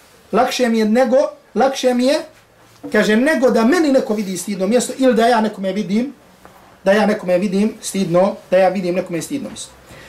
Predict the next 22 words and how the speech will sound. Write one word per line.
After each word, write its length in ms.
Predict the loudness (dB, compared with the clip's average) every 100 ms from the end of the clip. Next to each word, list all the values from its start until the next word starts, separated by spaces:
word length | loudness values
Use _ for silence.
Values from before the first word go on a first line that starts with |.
| -20 -20 -2
Islamski 400 | 0 2 2 2
učenjaci, 540 | 0 2 2 2 -2 -6 -10 -20 -20 -10 -4 -4 -2 -4 -6 -10 -2
također, 420 | 0 4 2 2 -2
Allah 140 | 0
vam 100 | 0
dao 120 | 0
svako 280 | -2 -4 -4
dobro, 200 | -4 -4
su 120 | -2
govorili, 480 | 0 2 2 0 -2 -8 -6
i 40 | -2
ovdje 180 | 0 0
sada 220 | 0 2
nemam 200 | 2 2
vremena 360 | 2 2 0 -4 -14 -20 -18 -16 -2
da 100 | 0
spominjem 420 | 2 2 2 2
propis 560 | 2 0 0 -4 -4 -6 -2
avreta, 600 | 2 2 2 2 0 -2 -16 -20 -18 -2
propis 320 | -2 0 0
avreta 460 | 0 0 0 -2 -2 -12 -20 -20 -16 -4 0
ili 200 | 2